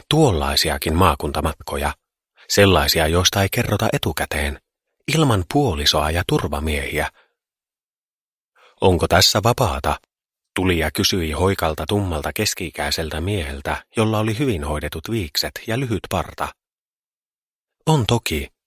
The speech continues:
mies vastasi kieltämättä hämmästyneen tuntuisena. Tulija pyysi isoa tuoppia tarjoilijatytöltä, jonka ilme kuvasti pelästymistä.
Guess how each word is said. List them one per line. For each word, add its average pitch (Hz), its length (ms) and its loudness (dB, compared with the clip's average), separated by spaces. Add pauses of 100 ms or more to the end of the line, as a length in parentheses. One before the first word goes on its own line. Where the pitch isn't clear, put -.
(440)
mies 82 300 4
vastasi 82 460 2
kieltämättä 78 680 0
hämmästyneen 73 640 -2
tuntuisena. 76 640 -2 (1200)
Tulija 95 340 6
pyysi 98 400 4
isoa 95 380 6
tuoppia 95 460 2
tarjoilijatytöltä, 78 1120 -2 (140)
jonka 110 240 4
ilme 127 340 2
kuvasti 104 460 2
pelästymistä. 76 840 -2